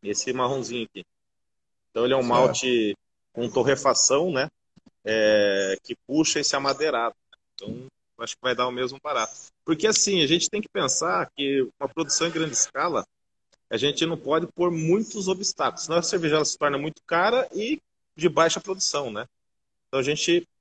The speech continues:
Speaker 1: trabalha sempre com tecnologias pra tentar ganhar em produtividade sem perder qualidade, claro, né?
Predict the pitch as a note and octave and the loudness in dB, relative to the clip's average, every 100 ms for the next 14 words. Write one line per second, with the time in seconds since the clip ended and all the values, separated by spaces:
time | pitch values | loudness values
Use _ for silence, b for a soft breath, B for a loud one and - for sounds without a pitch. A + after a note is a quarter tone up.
0 | _ D3 C#3+ D3 E3 D3+ - F#3+ - - | _ 0 2 4 4 4 2 0 -4 -10
1 | E3 D3 C#3+ C#3+ C#3 A#2 C#3 D3 D#3+ - | -4 -4 -2 0 2 2 0 -4 -4 -6
2 | D#3 - D3 C#3+ A#2 C3 B2+ F3 F3 E3+ | -6 -4 -2 -2 0 2 2 0 0 -4
3 | D#3+ D3+ C3+ A2+ B2+ D#3 A3+ - - - | -4 -10 -8 0 2 0 -2 -10 0 2
4 | C#3+ C#3+ F3 E3 - E3 A3+ E3+ C3+ C#3 | 2 2 -2 -2 -2 -4 -4 -4 -4 -6
5 | _ _ _ A#2 A2 F#2 | _ _ _ -6 -6 -6